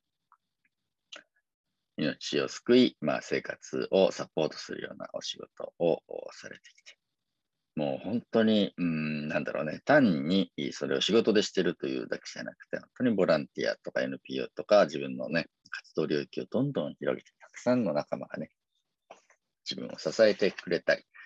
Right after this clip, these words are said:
一緒にやろうって言ってくれて、えー、それに乗ってきただけなんだよ、みたいな話を聞きながら、あー、そんな風に、そんな風に自分の人生って展開されてきたんですね、という風にして、今、まあ、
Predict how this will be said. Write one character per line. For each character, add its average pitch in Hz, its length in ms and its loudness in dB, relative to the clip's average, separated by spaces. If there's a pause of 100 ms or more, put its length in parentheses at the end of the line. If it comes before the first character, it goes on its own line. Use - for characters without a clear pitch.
一 - 60 -8
緒 - 220 -2
に 64 120 -4
や 73 80 2
ろ 123 120 8
う - 20 8
っ - 40 -4
て - 100 -12
言 62 100 -2
っ - 20 -8
て - 180 -8
く - 80 -10
れ 78 100 -2
て、 82 360 2
え 76 80 -6
ー、 - 20 -8
そ - 140 -10
れ 98 120 0
に 98 80 2
乗 95 120 2
っ - 60 -8
て 95 100 -2
き - 80 -18
た 87 60 -2
だ 90 120 -2
け - 80 -6
な 101 100 2
ん 95 60 0
だ 90 120 2
よ、 98 120 4
み 98 100 -2
た - 100 -12
い - 40 -14
な - 60 -20
話 - 260 -18
を - 40 -18
聞 - 200 -20
き 101 80 -6
な 98 100 -4
が - 80 -10
ら、 - 60 -20 (1080)
あ - 60 -12 (100)
ー、 - 20 -12
そ - 160 0
ん 113 100 4
な 139 100 4
風 143 120 2
に、 127 100 4
そ 131 160 0
ん 151 80 0
な 151 100 -2
風 160 180 -2
に 139 120 -4 (440)
自 76 220 -2
分 71 120 -2
の 73 80 -2
人 71 200 -2
生 - 180 -4
っ - 20 -16
て - 140 -12
展 67 200 -6
開 78 220 0
さ 80 100 0
れ - 120 -2
て 82 160 0
き - 80 -20
た 98 120 0
ん 95 80 0
で 90 80 -6
す - 160 -10
ね、 98 160 0
と - 140 -10
い - 140 -8
う - 40 -8
風 - 160 -8
に - 120 -8
し - 60 -12
て、 - 120 -8
今、 98 320 2 (1800)
ま - 120 -10
あ、 - 60 -20